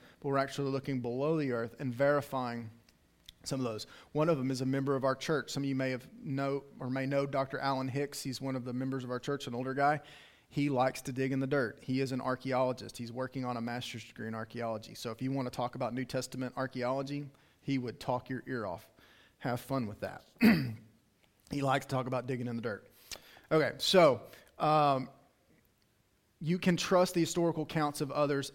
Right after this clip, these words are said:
and I've seen the evidence of it. Um, even though I didn't experience it, I can attr-, uh,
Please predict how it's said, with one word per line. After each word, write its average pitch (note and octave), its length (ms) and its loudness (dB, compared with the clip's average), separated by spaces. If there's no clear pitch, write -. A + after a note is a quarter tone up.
and C#3+ 100 -6
I've C3+ 120 -2
seen D#3+ 180 -2
the D3 140 2
evidence C#3 400 0
of C3+ 120 2
it. C3+ 140 -4
Um, B2 380 -6
even D#3 140 -2
though D#3 100 2
I D3 40 4
didn't D3 180 0
experience C#3+ 600 -2
it, C3 220 -4
I D3 120 0
can C#3+ 160 0
attr-, - 360 -4
uh, C#3+ 100 -2